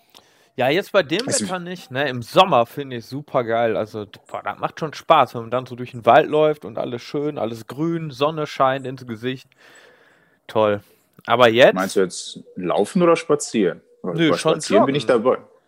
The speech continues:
Speaker 2: dabei. Echt?
Speaker 1: Ja, klar. Mach ich gern. Im Sommer ist doch voll geil.
Speaker 2: Hm.
Speaker 1: Doch.
Speaker 2: Ich hab mal gehört, mir hat mal, mir hat mal ein weiser Mann gesagt,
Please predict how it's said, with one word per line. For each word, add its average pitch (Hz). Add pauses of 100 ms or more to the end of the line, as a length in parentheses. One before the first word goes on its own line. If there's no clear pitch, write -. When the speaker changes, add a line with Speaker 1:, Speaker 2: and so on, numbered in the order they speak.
(120)
Speaker 2:
dabei. 95
Echt? 117 (160)
Speaker 1:
Ja, 113
klar. 110 (120)
Mach 98
ich -
gern. 185
Im 101
Sommer 170
ist -
doch 104
voll 101
geil. 117 (1040)
Speaker 2:
Hm. 165 (720)
Speaker 1:
Doch. 117
Speaker 2:
Ich 95
hab 120
mal 117
gehört, 107
mir 107
hat -
mal, 107
mir 117
hat 139
mal 113
ein 110
weiser 127
Mann 120
gesagt, 95